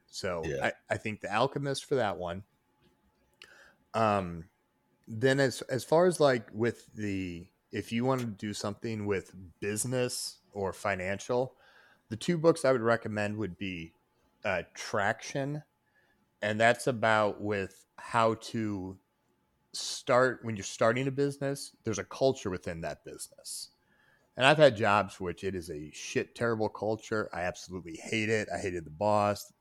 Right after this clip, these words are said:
Speaker 1: everybody with it. And this is about how do you, you know, go about coming up with a good, um, area for your bu-, for your business and what culture you want.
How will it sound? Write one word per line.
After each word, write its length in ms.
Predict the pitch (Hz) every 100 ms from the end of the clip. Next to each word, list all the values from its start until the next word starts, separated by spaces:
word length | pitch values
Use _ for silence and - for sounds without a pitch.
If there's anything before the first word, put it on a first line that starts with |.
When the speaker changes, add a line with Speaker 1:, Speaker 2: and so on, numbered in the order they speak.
| -
Speaker 1:
everybody 400 | 98 95 95 90
with 220 | 87 95 113
it. 220 | 117 - _ _ _ _ _ _ _ _ _ _ _ _ -
And 120 | 107
this 200 | 123 -
is 140 | 120
about 300 | 117 107 101 92
how 300 | - 98 95
do 80 | 95
you, 560 | 92 95 92 82 85 _ _ _ _
you 100 | -
know, 140 | 95 85
go 260 | - 110
about 500 | 101 98 90 - _ -
coming 300 | 104 92 92
up 180 | 87
with 220 | 95 90 95
a 200 | 82 82 -
good, 460 | 92 92 85 90 _ _ _ _ _ _ _
um, 460 | 92 90 78 78 92 _ _ _ _ _ _ _ _ -
area 320 | 110 110 98
for 280 | - 110 107
your 140 | 107
bu-, 160 | 90 104 -
for 180 | - 104
your 140 | 101
business 460 | 92 104 101 98 -
and 260 | 90 90 90
what 220 | 95 90
culture 380 | - 85 - 85
you 80 | 78
want. 440 | 71 - -